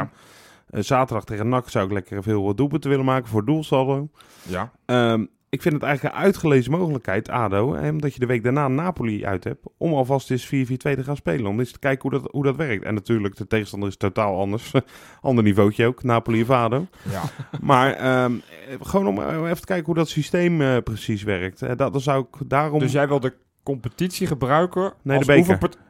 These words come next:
Speaker 1: De
Speaker 2: eh,
Speaker 1: beker.
Speaker 2: de beker. Dus jij wil woensdag zou jij vier vier twee
Speaker 1: Ja.
Speaker 2: gaan spelen met
Speaker 1: En de
Speaker 2: het
Speaker 1: oefen-,
Speaker 2: idee
Speaker 1: ja, oefenpotje klinkt een beetje alsof het allemaal
Speaker 2: Ja,
Speaker 1: niks
Speaker 2: maar ja.
Speaker 1: voorstelt.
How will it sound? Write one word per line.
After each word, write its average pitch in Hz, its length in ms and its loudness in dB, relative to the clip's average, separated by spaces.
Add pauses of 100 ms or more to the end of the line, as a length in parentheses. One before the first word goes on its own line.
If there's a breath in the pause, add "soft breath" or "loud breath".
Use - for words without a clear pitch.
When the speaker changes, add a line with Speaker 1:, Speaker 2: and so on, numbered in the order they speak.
Speaker 1:
De 117 120 0
Speaker 2:
eh, 113 60 0
Speaker 1:
beker. 113 180 4
Speaker 2:
de - 60 4
beker. 180 300 6
Dus 170 100 0
jij 151 100 4
wil 131 100 0
woensdag 190 400 4
zou 170 200 2
jij 165 300 0
vier 160 220 -10
vier 147 100 -10
twee 147 160 2
Speaker 1:
Ja. 143 60 6
Speaker 2:
gaan 120 80 4
spelen 139 260 2
met 131 60 0
Speaker 1:
En 127 60 -2
de 127 120 0
Speaker 2:
het 143 80 6
Speaker 1:
oefen-, 139 280 8
Speaker 2:
idee 120 120 -4
Speaker 1:
ja, 113 180 2
oefenpotje 147 400 0
klinkt 143 200 2
een 127 60 -8
beetje 117 340 2
alsof 110 300 0
het 113 80 -8
allemaal 127 180 4
Speaker 2:
Ja, - 40 6
Speaker 1:
niks 110 120 4
Speaker 2:
maar 156 80 4
ja. 156 60 8
Speaker 1:
voorstelt. 123 420 2